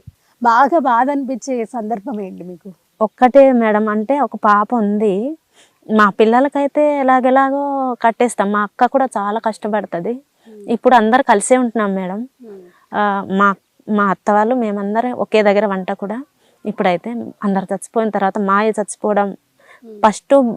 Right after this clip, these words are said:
Speaker 2: బావ చచ్చిపోయాడు, తర్వాత మాయ గారు చచ్చిపోయాడు, వెంట వెంటనే చచ్చిపోయారు మేడం.
Speaker 1: అయ్యయ్యో.
Speaker 2: వెంట వెంటనే మా ఇంట్లో.
Speaker 1: మ్మ్.
Speaker 2: ఆ, అప్పుడు వెంట వెంటనే చచ్చిపోవడం వల్ల మా అక్క కూడా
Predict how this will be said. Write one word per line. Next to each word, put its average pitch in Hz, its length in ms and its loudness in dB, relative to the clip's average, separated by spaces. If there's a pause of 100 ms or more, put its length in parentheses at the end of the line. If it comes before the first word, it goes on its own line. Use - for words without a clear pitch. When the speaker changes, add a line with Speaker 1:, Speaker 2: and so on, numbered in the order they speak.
(140)
Speaker 2:
బావ 202 320 6
చచ్చిపోయాడు, 202 500 -2
తర్వాత 220 360 2
మాయ 214 280 0
గారు 202 160 0
చచ్చిపోయాడు, 180 460 -6
వెంట 202 260 -6
వెంటనే 226 360 0
చచ్చిపోయారు 208 480 -2
మేడం. 185 340 -10 (200)
Speaker 1:
అయ్యయ్యో. 269 520 -12
Speaker 2:
వెంట 220 300 -4
వెంటనే 269 340 -2
మా 254 160 -2
ఇంట్లో. 240 360 0 (220)
Speaker 1:
మ్మ్. 233 180 -20 (280)
Speaker 2:
ఆ, 220 460 -4 (280)
అప్పుడు 247 580 0 (1400)
వెంట 220 200 -2
వెంటనే 233 380 -2
చచ్చిపోవడం 226 600 -4
వల్ల 285 480 -8 (440)
మా 208 80 0
అక్క 226 200 0
కూడా 247 200 0